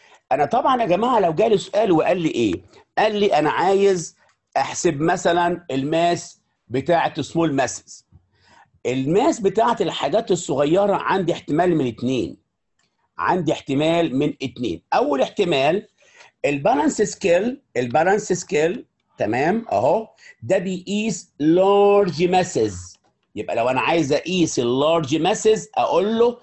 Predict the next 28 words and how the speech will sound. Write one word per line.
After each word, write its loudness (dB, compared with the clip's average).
بالانس 0
سكيل. -4
طب 0
ما 2
واحد -2
يقول 0
لي 0
يا 2
سير، -2
طب -2
ما 0
انت -2
عندك 0
كمان 0
وان 2
ارم 0
سكيل -2
ويز 0
بوينتر -2
كمان 0
بيقيس -4
البيج -4
ماسز. -2
اه، -2
لكن -2
يا 0
جماعه 0
الحاجه 0